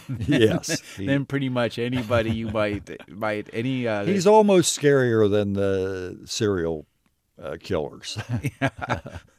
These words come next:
Speaker 1: At least to me.
Speaker 2: No, I, I, I agree. And, and, uh, Lee, Lee Boddicker is, is, it, as a man, and, and he's an interesting character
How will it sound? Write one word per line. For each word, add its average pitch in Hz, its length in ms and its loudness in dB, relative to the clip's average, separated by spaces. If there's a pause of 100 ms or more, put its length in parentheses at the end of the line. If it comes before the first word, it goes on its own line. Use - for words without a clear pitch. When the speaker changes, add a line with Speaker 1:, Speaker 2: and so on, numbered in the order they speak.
(140)
Speaker 1:
At 117 80 0
least 135 340 4
to 101 60 -8
me. 90 320 -2 (240)
Speaker 2:
No, 135 180 0
I, 107 300 -2 (200)
I, 127 100 -4
I - 20 -2
agree. 143 520 -8 (300)
And, 117 300 -8
and, 117 360 -2
uh, 110 220 0
Lee, 131 320 -6
Lee 131 240 -4
Boddicker 110 640 -4
is, 87 240 -16
is, 98 400 -12 (840)
it, 95 160 -12 (460)
as 120 160 -6
a 120 60 -2
man, 127 340 -2
and, 113 260 -12
and 127 200 -8
he's 214 180 -6
an 170 140 -4
interesting 110 460 -6
character 101 640 -10